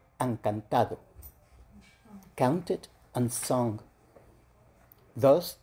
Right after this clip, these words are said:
following a very Pythagorean approach, an, an enchanted quantity is not only a number representing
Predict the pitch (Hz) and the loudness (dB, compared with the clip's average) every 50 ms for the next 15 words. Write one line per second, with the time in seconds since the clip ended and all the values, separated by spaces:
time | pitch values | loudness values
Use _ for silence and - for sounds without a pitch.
0 | - - _ _ _ _ - - 147 143 156 165 160 160 151 139 127 110 107 107 | -20 -20 _ _ _ _ -2 4 6 6 6 6 4 2 2 0 0 -2 -2 2
1 | 120 165 180 196 202 196 - 147 143 - 123 110 113 127 135 147 143 123 107 - | 4 6 6 6 4 4 4 2 2 2 0 0 2 4 4 4 4 2 0 -4
2 | - - 113 110 107 135 - - - - - - - - - _ _ _ - - | -4 -2 -2 0 0 0 -4 -4 -6 -8 -8 -14 -20 -20 -20 _ _ _ -20 -8
3 | - - 135 139 127 123 131 156 - - - 135 143 135 127 - - 165 180 185 | -2 2 2 2 2 0 -2 -6 -4 -2 0 2 2 2 2 4 4 4 4 2
4 | - 156 - - - 147 156 185 196 - - - - - - 117 117 - - - | 0 -6 -8 -6 0 0 2 0 0 -4 -10 -14 -14 -12 -10 -10 -10 -10 -12 -20
5 | - - - - 139 123 170 160 160 165 165 175 175 165 143 127 120 123 135 156 | -12 -4 0 0 2 2 4 4 4 4 4 4 2 2 2 2 4 4 4 2
6 | 175 185 151 131 110 113 120 120 - 117 - - - 139 139 135 - 143 143 139 | 2 2 0 0 2 2 0 0 0 -4 -4 -2 0 0 0 0 0 0 -2 -2